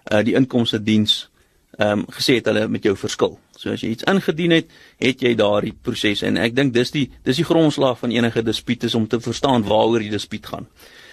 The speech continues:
As jy dan nie duidelikheid het daaroor nie, is daar 'n proses.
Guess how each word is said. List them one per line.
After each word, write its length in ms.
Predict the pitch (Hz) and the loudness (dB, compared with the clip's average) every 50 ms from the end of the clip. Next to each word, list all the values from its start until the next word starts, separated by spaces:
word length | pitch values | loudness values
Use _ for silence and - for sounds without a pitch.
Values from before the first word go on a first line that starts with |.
| - _ - - | -20 _ -10 -2
As 240 | - 143 151 - - | -2 0 0 0 0
jy 300 | 156 147 139 139 135 113 | 0 2 2 2 2 2
dan 180 | 110 127 123 | 2 2 2
nie 160 | 127 135 127 107 | 2 0 0 2
duidelikheid 500 | 117 127 147 147 160 151 147 135 131 - | 2 2 2 2 0 0 0 -2 0 0
het 160 | 127 123 120 | 0 0 2
daaroor 380 | 123 117 117 110 117 120 117 | 2 2 2 2 0 -2 -2
nie, 120 | 127 127 117 | 0 0 0
is 100 | 113 113 | 0 0
daar 200 | - 113 110 110 | 0 0 2 0
'n 60 | 101 | -2
proses. 580 | - 110 107 - - 147 185 233 - - - | -6 -10 -10 -4 -2 0 0 0 -2 -6 -12